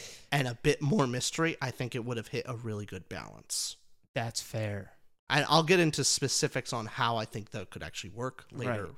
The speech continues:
Speaker 1: when we talk about plot.
Speaker 2: All right, Rich. So what did you rate The Thousand Deaths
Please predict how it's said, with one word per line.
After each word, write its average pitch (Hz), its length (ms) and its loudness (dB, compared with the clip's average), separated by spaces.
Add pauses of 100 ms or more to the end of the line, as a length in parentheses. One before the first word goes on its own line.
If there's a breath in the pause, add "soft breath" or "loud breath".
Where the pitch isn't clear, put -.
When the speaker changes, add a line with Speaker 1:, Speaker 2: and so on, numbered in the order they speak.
Speaker 1:
when 104 140 -8
we 85 60 -12
talk - 220 -10
about - 160 -14
plot. - 440 -16
Speaker 2:
All 208 80 12
right, 185 120 10
Rich. - 360 4 (160)
So - 260 8
what 156 480 8 (380)
did 135 200 4
you 135 120 6
rate 143 380 8 (220 soft breath)
The 131 100 0
Thousand 147 680 6
Deaths 123 360 8